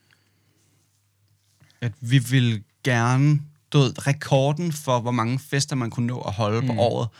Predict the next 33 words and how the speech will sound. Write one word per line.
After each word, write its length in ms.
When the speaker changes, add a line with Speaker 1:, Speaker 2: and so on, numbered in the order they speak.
Speaker 1:
det 120
var 180
tolv, 300
tror 140
jeg. 80
Speaker 2:
Ja, 100
okay. 240
Speaker 1:
Og, 500
øh, 240
og 140
så 80
er 40
vi 80
sådan, 220
"Ej, 120
den 160
vil 120
vi 80
også 220
op 140
på, 320
eller 220
mere." 360
Bare 100
for 120
sjov. 460
Speaker 2:
Mm. 320
Speaker 1:
Også 160
bare 120
fordi, 260
så 160
har 60
vi 180